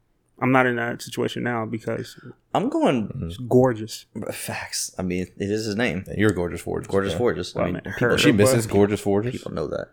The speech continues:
Speaker 1: I'm saying she's gorgeous. That's
Speaker 2: Misses
Speaker 1: what I'm saying.
Speaker 2: gorgeous, gorgeous. That's what you're saying?
Speaker 1: Yeah, that she is. I'm saying I'm not in that situation 'cause she is. But go ahead.
Speaker 2: Oh, okay. Gotcha.
Speaker 3: Mm-hmm.
Speaker 2: Um, I'm sticking with the first one 'cause I feel like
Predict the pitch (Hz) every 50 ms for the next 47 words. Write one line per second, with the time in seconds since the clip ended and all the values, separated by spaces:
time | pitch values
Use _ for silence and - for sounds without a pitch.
0 | _ _ - - - - - - - - - - - - - 127 117 - - -
1 | - - - - - - - - - - - - - - 110 120 - - - -
2 | - - - 110 - _ - - - - _ _ _ _ _ _ _ _ _ _
3 | - 95 92 98 82 82 101 113 - 139 139 156 190 190 _ _ _ - - 135
4 | 117 107 113 - - - 139 135 127 - 98 - - - - 127 120 113 127 120
5 | 117 120 123 123 123 - 135 139 139 120 104 - - 113 - 110 104 - - -
6 | - - - 113 - - - - 123 123 135 127 123 - _ - 107 110 113 101
7 | 85 85 - - - - - - - _ - 64 58 - - - - _ _ _
8 | _ - 101 101 107 117 113 107 98 - - - 165 202 196 - 117 98 95 92
9 | 92 104 101 92 - 98 87 - 104 98 - - 131 123 107 104 101 92 92 92
10 | 98 - - - -